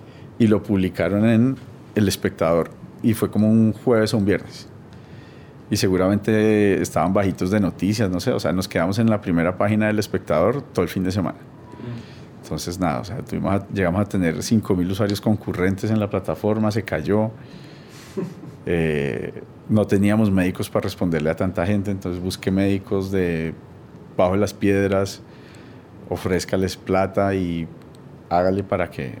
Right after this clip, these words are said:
para que, para que respondieran. Al principio no les pagábamos, o sea, la idea era que ellos iban a encontrar ahí pacientes. Eh, y eso fue tenaz porque estuvimos como tres días por fuera porque nos tocó rehacer la plataforma,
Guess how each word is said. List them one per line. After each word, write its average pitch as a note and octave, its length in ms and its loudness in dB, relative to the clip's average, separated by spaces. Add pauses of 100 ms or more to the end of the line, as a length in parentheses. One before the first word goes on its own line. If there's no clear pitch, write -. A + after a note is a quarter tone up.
(140)
para - 180 -6
que, D#2 320 -12
para E2 180 -6
que - 120 -8
respondieran. F#2 640 0
Al A2 100 2
principio G#2 360 2
no A#2 100 6
les A#2 100 2
pagábamos, G2+ 500 2
o F#2 60 -2
sea, E2+ 160 0
la E2+ 80 2
idea E2 160 2
era F2+ 160 2
que - 80 -4
ellos F#2 240 0
iban G2 140 2
a G2 40 2
encontrar F#2 380 0
ahí F#2 320 0 (160)
pacientes. F2 480 -4 (1120)
Eh, E2+ 440 0
y F2 40 0
eso F2 140 -4
fue F#2+ 140 0
tenaz A#2+ 400 2
porque A#2 420 2
estuvimos F2 460 0
como G2 420 2
tres F#2 240 0
días G2+ 200 4
por G2+ 160 0
fuera A#2+ 300 4
porque A#2 220 -2
nos F#2 140 0
tocó - 240 0
rehacer F#2+ 420 2
la G#2 180 0
plataforma, G2 640 0